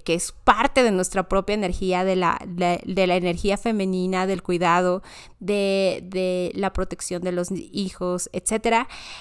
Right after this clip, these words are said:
eh, comenzamos a tener todo este boom también de energía masculina, donde ahora trabajamos, ahora hacemos, ahora generamos, ahora somos jefas, etcétera,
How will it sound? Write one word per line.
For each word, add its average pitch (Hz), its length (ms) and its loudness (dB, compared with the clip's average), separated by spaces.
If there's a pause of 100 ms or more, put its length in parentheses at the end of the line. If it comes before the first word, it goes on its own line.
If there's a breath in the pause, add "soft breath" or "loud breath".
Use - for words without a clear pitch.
(1000 loud breath)
eh, - 380 0
comenzamos 294 640 2
a 240 60 0
tener 202 340 0
todo 214 240 2
este 202 240 2
boom 202 320 2
también 196 480 0
de 220 80 0
energía 185 380 0
masculina, 180 640 -2
donde 220 340 0
ahora 165 340 -2
trabajamos, 196 760 -2
ahora 180 340 -2
hacemos, 180 480 -6
ahora 175 200 0
generamos, 185 640 -4
ahora 185 380 -2
somos 202 260 -8
jefas, 185 640 -6
etcétera, 190 480 -4